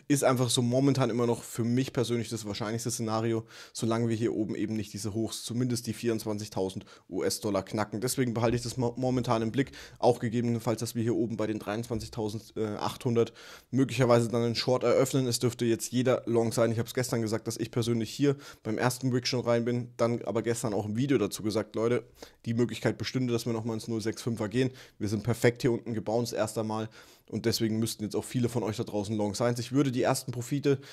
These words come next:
eventuell hier beim Durchbruch nochmal nehmen, bei den dreiundzwanzigtausenddreihundert und den zweiten Take Profit hier oben kurz vor dieser Daily, äh, oder vor dieser Ein-Stunden-Supply-Zone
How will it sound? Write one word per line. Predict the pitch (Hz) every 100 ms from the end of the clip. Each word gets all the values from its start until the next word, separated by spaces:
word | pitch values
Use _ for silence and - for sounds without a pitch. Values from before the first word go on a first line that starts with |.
| - -
eventuell | 113 123 135 131 123
hier | 131 131
beim | 127 120 113
Durchbruch | - 151 151 156 139
nochmal | 147 139 147
nehmen, | 147 147 147
bei | 113
den | 110
dreiundzwanzigtausenddreihundert | 107 110 127 120 120 117 107 107 104 123 139 135 131 - - - -
und | 120
den | 113
zweiten | - 113 110
Take | 113 117
Profit | 120 110 107
hier | - 113
oben | 104 104
kurz | - 110
vor | -
dieser | 104 101 101 -
Daily, | 104 104 104 101 -
äh, | 95 98 -
oder | 101
vor | 95 101
dieser | 98 -
Ein-Stunden-Supply-Zone | 101 95 107 92 104 - 98 - 95 101 104 101